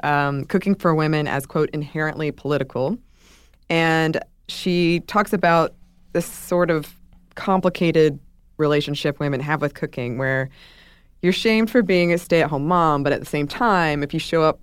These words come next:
to a bake sale without homemade donuts, you bought store-bought donuts or whatever, you're shamed for that too.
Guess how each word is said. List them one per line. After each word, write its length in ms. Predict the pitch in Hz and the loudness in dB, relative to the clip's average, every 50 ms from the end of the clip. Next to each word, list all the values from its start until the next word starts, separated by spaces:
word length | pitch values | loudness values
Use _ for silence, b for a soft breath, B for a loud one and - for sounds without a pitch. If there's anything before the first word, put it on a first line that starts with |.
| - | -12
to 140 | - - 147 | -4 0 0
a 60 | 131 | 0
bake 220 | 131 165 165 175 170 | 2 2 0 0 -2
sale 460 | - - 151 139 135 135 135 131 b b b b b b b _ - | -2 -2 0 0 2 2 0 0 b b b b b b b _ -6
without 340 | 143 - - 156 160 - | -4 -2 0 2 2 2
homemade 360 | 160 160 151 151 147 135 139 135 | 0 0 -2 -2 -2 -2 -2 -2
donuts, 440 | - 147 143 135 135 123 - - | -2 -2 -2 -2 -2 -4 -6 -8
you 80 | - 123 | -8 -4
bought 180 | - 131 - - | -4 -4 -4 -2
store-bought 400 | - - 165 151 143 135 135 - | 0 0 2 2 2 0 -2 -2
donuts 300 | 127 123 123 117 - 131 | -6 -6 -6 -6 -6 -4
or 80 | 127 | -4
whatever, 400 | 123 127 123 127 120 123 120 127 131 - - - - - _ _ - _ _ _ - | -2 -2 -2 -2 -2 -4 -4 -4 -6 -12 -18 -20 -20 -20 _ _ -20 _ _ _ 0
you're 120 | 208 220 | 0 0
shamed 280 | 214 - 226 220 208 202 | 2 2 2 2 2 0
for 100 | - 165 | 0 0
that 260 | 165 165 160 - - | 2 2 0 -2 -4
too. 440 | - - 175 165 - - - - 160 | -4 -2 0 0 0 0 -4 -6 -8